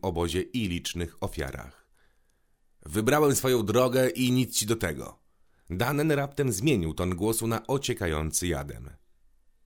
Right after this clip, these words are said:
"Nic mi do tego? Otóż się mylisz. To ja cię ocaliłam, wyłowiłam z rzeki. To dzięki mnie przeżyłeś i przybywam naprawić swój błąd". Szybko okręciła w dłoni świetlany mrok. "A więc zmierzmy się!"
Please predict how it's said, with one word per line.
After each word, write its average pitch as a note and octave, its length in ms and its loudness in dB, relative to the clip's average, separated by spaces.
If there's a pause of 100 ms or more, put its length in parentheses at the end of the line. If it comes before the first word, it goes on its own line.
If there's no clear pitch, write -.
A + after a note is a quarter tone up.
(260)
"Nic G2 320 0
mi F#2+ 120 0
do G2+ 140 0
tego? C#3+ 480 -2 (720)
Otóż D#3 280 4
się - 160 0
mylisz. D2+ 480 -2 (360)
To C#3 120 4
ja C#3+ 180 6
cię G2+ 180 2
ocaliłam, G#2 680 2
wyłowiłam C#3+ 600 6
z F#2 40 0
rzeki. E2 440 -2 (300)
To C#3+ 100 4
dzięki F3+ 320 4
mnie G#3 160 4
przeżyłeś B2+ 580 2
i F3+ 80 -2
przybywam C#3+ 460 4
naprawić A#2 480 2
swój F#2 260 -2
błąd". C#2+ 480 -4 (600)
Szybko - 480 0
okręciła A#2 680 0
w C2+ 80 -10
dłoni C3 300 2
świetlany E2+ 440 0
mrok. C2+ 440 -10 (960)
"A F#2+ 100 0
więc A#2+ 220 4
zmierzmy B2+ 520 4
się!" - 260 -6